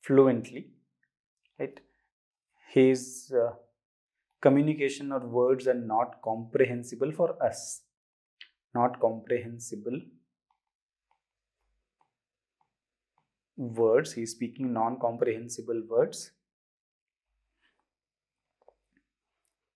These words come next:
He is speaking fluently. He is speaking non-comprehensible words. He is able to repeat,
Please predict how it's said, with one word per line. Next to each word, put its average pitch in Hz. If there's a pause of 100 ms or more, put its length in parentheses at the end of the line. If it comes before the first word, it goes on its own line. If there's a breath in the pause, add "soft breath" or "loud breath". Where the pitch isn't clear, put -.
(840)
He 147
is 123
speaking 139
fluently. 139
He 123
is 120
speaking 123
non-comprehensible 123
words. 139 (1040)
He 135
is 127
able 131
to 151
repeat, 123